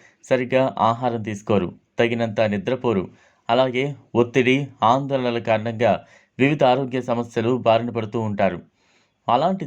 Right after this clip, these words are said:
జాబితాలో మీరు ఉన్నారా? అయితే ఈ టిప్స్ పాటించారంటే ఇకపై మీ ఆరోగ్య సమస్యల బారిన పడకుండా ఉండటమే కాదు, పరీక్షల్లో మంచి మార్కులు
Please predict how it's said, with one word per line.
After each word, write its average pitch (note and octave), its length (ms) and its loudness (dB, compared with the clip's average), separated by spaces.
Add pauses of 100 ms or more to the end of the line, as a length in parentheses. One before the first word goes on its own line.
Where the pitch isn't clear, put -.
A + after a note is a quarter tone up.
జాబితాలో A2+ 480 0 (320)
మీరు B2 260 2
ఉన్నారా? B2+ 280 2 (240)
అయితే A2+ 280 0 (440)
ఈ C#3 140 2
టిప్స్ D3+ 320 -8
పాటించారంటే A#2+ 680 -2 (260)
ఇకపై G#2+ 340 2 (240)
మీ A#2+ 160 2 (240)
ఆరోగ్య B2 440 2
సమస్యల A#2 420 -4 (120)
బారిన A2 340 2
పడకుండా G#2+ 380 -2
ఉండటమే G#2 400 -2
కాదు, G#2+ 320 0 (680)
పరీక్షల్లో C#3+ 520 0
మంచి C3 360 -2
మార్కులు A#2 380 0